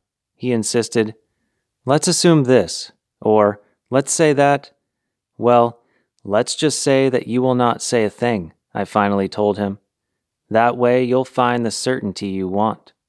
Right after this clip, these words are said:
The theory of evolution was being taught by a professor I knew at the university.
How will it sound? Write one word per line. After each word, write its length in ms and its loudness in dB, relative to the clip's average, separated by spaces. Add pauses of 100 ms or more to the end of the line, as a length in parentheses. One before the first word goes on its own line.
(1200)
The 100 6
theory 340 8
of 80 4
evolution 800 2
was 220 -2
being 360 -2
taught 360 -2
by 140 2
a 80 2
professor 680 -2
I 180 2
knew 260 0
at 100 0
the 100 -6
university. 720 -4